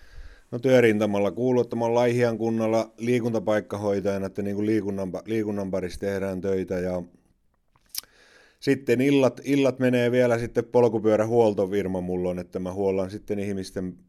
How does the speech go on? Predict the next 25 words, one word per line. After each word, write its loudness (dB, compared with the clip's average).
polkupyörät -4
kuntoon -6
ja -4
tilailen -6
osat -10
niihin, -6
ja -6
joskus -6
on -4
ollut -2
vähän 0
isompaa, 0
että -4
on -2
myynyt -6
pyöriä, -2
mutta -8
en, -10
en -8
oo -4
nyt -8
nähnyt -6
siihen -4
tarvetta, -10
ja -6